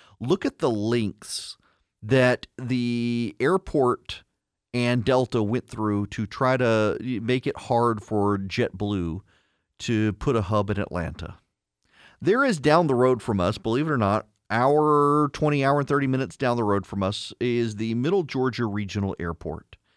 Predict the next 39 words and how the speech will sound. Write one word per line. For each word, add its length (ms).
Uh, 140
the 80
Middle 160
Georgia 300
Regional 240
Airport 380
can 200
handle 640
seven 420
thirty-sevens, 920
it 120
can 140
handle 640
M 200
D 160
eighties, 480
it 100
can 140
handle 380
the, 280
the 600
regional 520
jets. 640
It 220
can't 440
handle 840
much 260
more 200
than 100
a 60
seven 300
fifty-seven 520
because 220
of 100
its 220
runway 300
size. 280
It 80
needs 220